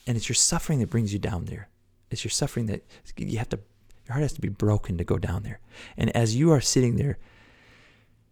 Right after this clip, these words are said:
oh, um, and, you know, it's your, it's you, it's you finding that you're not enough. <laughs> You know, like, I'm on the outside,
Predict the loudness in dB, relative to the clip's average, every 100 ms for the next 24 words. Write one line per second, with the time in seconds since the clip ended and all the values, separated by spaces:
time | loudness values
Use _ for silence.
0 | _ -4 -2 0 -2 -4 -12 _ 0 2
1 | 2 2 4 2 2 2 4 2 0 0
2 | 0 2 0 0 0 2 2 -2 -12 -12
3 | 0 4 4 4 2 -2 -4 0 2 2
4 | 2 2 2 4 6 6 4 10 10 10
5 | 6 4 2 2 2 0 -8 -8 -12 -20
6 | -12 -8 -8 -10 -4 -2 0 0 -2 -4
7 | -8 -10 -8 -12 -20 -20 -20 -20 -20 -20
8 | _ _ _ _ _ -16 -4 0 2 2
9 | 2 2 4 4 4 0 8 8